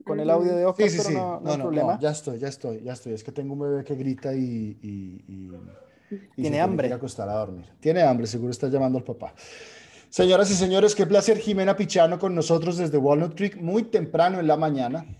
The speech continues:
Speaker 3: La está esperando un desayuno con sus tres niños maravillosos. Jimena, qué gusto, qué placer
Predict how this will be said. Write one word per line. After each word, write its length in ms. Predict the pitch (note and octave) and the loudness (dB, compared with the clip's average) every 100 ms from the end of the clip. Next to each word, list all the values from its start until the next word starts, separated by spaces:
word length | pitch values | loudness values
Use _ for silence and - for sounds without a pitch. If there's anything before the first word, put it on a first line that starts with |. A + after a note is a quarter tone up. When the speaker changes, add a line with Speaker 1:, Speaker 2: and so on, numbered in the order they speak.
| _ _ | _ _
Speaker 3:
La 100 | B2+ | -16
está 180 | A#2+ A#2+ | -12 -12
esperando 380 | - C3 C3+ C#3 | -6 -2 -2 -2
un 100 | C#3 | -2
desayuno 440 | C#3 C3 A#2 A#2 | -4 -4 -6 -6
con 140 | A#2+ C3 | -6 -8
sus 240 | A#2+ G#2+ | -8 -8
tres 200 | B2 A#2 | -8 -4
niños 260 | C3 C3+ C#3 | -4 -4 -2
maravillosos. 680 | C#3 C3+ C3 A#2+ A2+ C#3 | -2 0 0 -2 -6 -8
Jimena, 580 | - C3 B2 C3 C#3 - _ _ | -10 -8 -6 -4 -4 -6 _ _
qué 160 | D#3 D3+ | -2 -2
gusto, 720 | D#3+ E3 - F#3 F#3 - _ _ _ _ _ | -2 -4 -4 -6 -6 -8 _ _ _ _ _
qué 140 | - | -4
placer 720 | - D#3 D#3 F3 F3 E3+ - | 0 4 4 4 2 2 -2